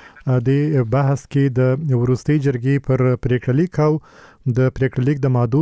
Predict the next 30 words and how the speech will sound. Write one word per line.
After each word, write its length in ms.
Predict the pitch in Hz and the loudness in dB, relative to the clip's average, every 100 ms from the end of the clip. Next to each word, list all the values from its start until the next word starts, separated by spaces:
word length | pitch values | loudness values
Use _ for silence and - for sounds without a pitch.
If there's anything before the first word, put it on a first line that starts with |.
| 156 | 2
د 200 | 135 139 | 0 0
عملي 320 | 123 120 120 | 0 0 0
کولو 400 | - 127 165 160 | 0 0 2 0
پر 220 | - 123 | 0 0
لارو 220 | 120 120 | 0 0
چارو 360 | 120 135 135 135 127 | -2 0 0 2 0
دغه 200 | 127 117 | 0 0
راز 200 | 117 113 | 0 0
امکاناتو 640 | 117 - 120 123 - 127 135 | 0 0 0 0 0 0 0
خبرې 380 | - 120 110 113 - | -4 -2 -2 -2 0
کوو. 220 | 117 135 | 0 0
ښاغلي 380 | - 156 208 208 | 0 0 0 0
بازي، 360 | 170 143 165 170 170 151 156 | 0 0 0 0 0 0 0
پر 100 | 170 | -2
جرګې، 460 | 160 147 160 147 196 202 | 0 0 0 0 0 -2
ا، 760 | - - - - 139 139 135 - | -10 -20 -20 -4 0 2 2 0
تر 120 | 143 139 | 0 0
جوړېدو 420 | 131 127 135 135 180 | 2 0 2 2 2
مخکې 320 | 196 - 175 | 0 -2 -2
ولې 200 | 196 202 175 139 | 0 0 0 -2
د 20 | 139 - | -4 -2
پوځ 400 | 160 165 165 143 | 2 2 2 0
د 160 | 139 - | -2 0
خوا، 160 | 143 135 | 0 0
د 180 | 123 - | -2 0
پولیسو 440 | 127 151 - 147 | 0 0 -2 -2
د 160 | 139 131 | 0 0
خوا 160 | 139 135 - - - - 120 | 0 -2 -4 -16 -20 -12 -4
ډول 280 | 156 185 160 | 0 0 2
ډول 260 | 151 151 | 0 0